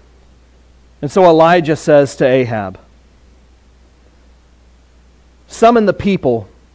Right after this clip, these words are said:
from all over Israel to meet me on Mar-, Mount Carmel, and bring the four hundred and fifty prophets of Baal and the four hundred prophets of Asherah who eat at Jezebel's table."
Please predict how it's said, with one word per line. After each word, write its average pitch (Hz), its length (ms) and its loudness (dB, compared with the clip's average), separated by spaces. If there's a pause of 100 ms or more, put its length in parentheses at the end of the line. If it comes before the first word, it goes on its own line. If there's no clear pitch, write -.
(140)
from 180 200 0
all 220 260 6
over 170 280 2
Israel 147 360 0
to 151 120 -8
meet 147 280 -2
me 151 120 0
on 135 140 0
Mar-, 131 300 0
Mount 143 240 -2
Carmel, 110 440 -4 (680)
and 180 180 0
bring 240 320 2
the 196 80 0
four 240 320 0
hundred 196 400 0
and 143 100 -6
fifty 156 280 0
prophets 175 480 -2
of 139 100 0
Baal 170 560 0 (420)
and 165 120 0
the 170 40 0
four 233 280 2
hundred 180 360 0
prophets 180 480 -2
of 135 220 0 (160)
Asherah 180 600 0 (600)
who 165 160 2
eat 190 220 2
at 147 120 -6
Jezebel's 156 540 0
table." 156 480 -2